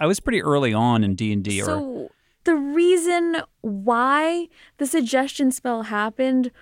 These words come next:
Speaker 2: it's because you were like, "I'm going to Icewind Dale. I'm gonna find my parents. I'm getting on that ship, guys. You can't stop me."
Speaker 1: Oh, you were gonna break up the party.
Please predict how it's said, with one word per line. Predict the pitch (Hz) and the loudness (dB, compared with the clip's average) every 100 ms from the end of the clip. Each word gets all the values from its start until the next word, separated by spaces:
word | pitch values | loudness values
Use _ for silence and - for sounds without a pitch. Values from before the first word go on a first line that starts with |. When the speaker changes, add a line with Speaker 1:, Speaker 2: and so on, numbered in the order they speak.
| - _ - | -20 _ -12
Speaker 2:
it's | 220 - | -10 -6
because | 262 240 262 240 226 - _ _ _ _ _ | -4 -2 2 2 2 -6 _ _ _ _ _
you | 202 | 0
were | 208 190 | 2 4
like, | 175 - | 0 -2
"I'm | 185 190 214 | 2 4 4
going | 196 190 190 | 4 2 0
to | 185 - | -6 -2
Icewind | 175 170 175 170 | -2 -2 -4 -2
Dale. | 165 160 160 - | 0 0 0 0
I'm | 190 196 233 | 2 4 6
gonna | 247 233 | 6 4
find | 226 196 196 196 | 2 2 2 0
my | 180 | -2
parents. | 175 - 185 180 175 - - | -4 -8 -6 -4 -4 -6 0
I'm | 202 262 | 4 4
getting | 240 320 339 330 | 6 4 6 6
on | 320 | 6
that | 302 285 269 | 6 4 0
ship, | - 311 - | -4 -4 -2
guys. | 220 202 202 202 202 - _ - - _ - | 0 4 2 0 -6 -12 _ -20 -20 _ -6
You | 214 214 247 | 0 4 4
can't | - 285 226 - | 4 2 2 -2
stop | - 196 180 | -2 0 0
me." | 170 160 160 - | -4 -8 -8 -2
Speaker 1:
Oh, | |
you | 160 190 | 2 4
were | |
gonna | 190 147 | 2 2
break | 127 131 | 0 0
up | 135 | -4
the | - | -6
party. | - 170 104 - | -6 -6 -6 -10